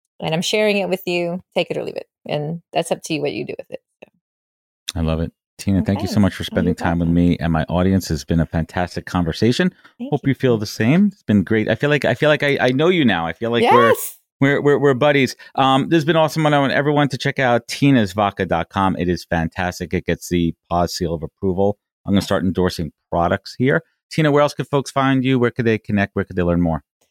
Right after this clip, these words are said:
Speaker 1: So in California, I'm in Total Wine. I just got an Albertsons and Pavilions. And international, inter-, sorry, nationally, greekazon dot com.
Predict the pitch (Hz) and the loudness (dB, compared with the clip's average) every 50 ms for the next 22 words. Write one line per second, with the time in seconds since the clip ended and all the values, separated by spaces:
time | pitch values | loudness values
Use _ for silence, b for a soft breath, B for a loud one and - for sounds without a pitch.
0 | _ - - - - 277 262 - 233 247 - 254 247 240 262 269 - 277 233 220 | _ -20 -8 -2 0 2 2 2 0 0 0 2 2 4 2 2 0 0 0 0
1 | 226 220 - - 202 196 190 190 190 190 - - 220 190 208 254 269 254 226 214 | 0 0 0 0 0 0 0 0 -2 -2 -2 0 2 4 4 2 2 2 0 0
2 | 196 190 202 214 226 - - - 196 185 175 - 190 - - 196 190 - - 185 | 2 2 0 0 -2 -2 -4 -4 -4 -4 -4 -6 -6 -2 -2 -2 -2 0 -2 0
3 | 196 202 - - 208 208 226 - 220 220 - 247 220 214 208 175 165 170 175 208 | -2 -2 -4 -4 -4 -4 -4 -4 -6 -6 -4 -4 -2 2 2 2 2 2 0 -4
4 | 285 339 349 - - - _ _ _ _ _ _ _ - - 202 196 196 196 196 | -6 -6 -10 -10 -12 -16 _ _ _ _ _ _ _ -4 -2 0 0 2 2 2
5 | 196 196 196 202 202 - - - 208 208 214 214 202 185 - _ _ - 196 202 | 2 2 0 0 -4 -6 -6 -4 -2 0 0 0 0 -2 -4 _ _ -6 -2 -2
6 | 214 226 240 - - 214 202 208 - - - - 151 156 147 147 - _ - 139 | -2 -2 -2 -4 -6 -6 -6 -8 -8 -8 -8 -6 -6 -6 -6 -8 -8 _ -2 0
7 | 147 147 - - - - _ _ - 185 208 254 269 - - 233 214 208 196 185 | 0 -2 -4 -10 -20 -20 _ _ -4 -4 -2 -2 -4 -4 -4 -2 -2 0 2 0
8 | 180 170 - 202 208 208 202 196 196 190 185 190 185 175 170 196 - - 214 180 | 0 0 0 -2 0 0 0 0 0 0 0 0 2 0 0 0 -2 -4 -4 -4
9 | 156 160 170 220 277 - | -2 -2 -4 -4 -6 -8